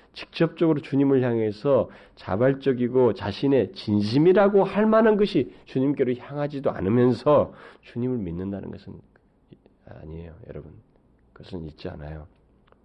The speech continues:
주님은 우리를 고치시기 위해서 이 개인적으로 다가오십니다.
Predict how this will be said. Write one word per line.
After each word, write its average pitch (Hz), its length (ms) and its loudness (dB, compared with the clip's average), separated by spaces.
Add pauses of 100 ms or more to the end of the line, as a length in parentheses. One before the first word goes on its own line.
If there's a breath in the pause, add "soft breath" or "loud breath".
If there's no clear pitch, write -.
주님은 90 380 -6 (360 loud breath)
우리를 92 240 -4
고치시기 92 420 -8
위해서 85 200 -10
이 85 220 -10
개인적으로 95 680 -4
다가오십니다. - 760 -16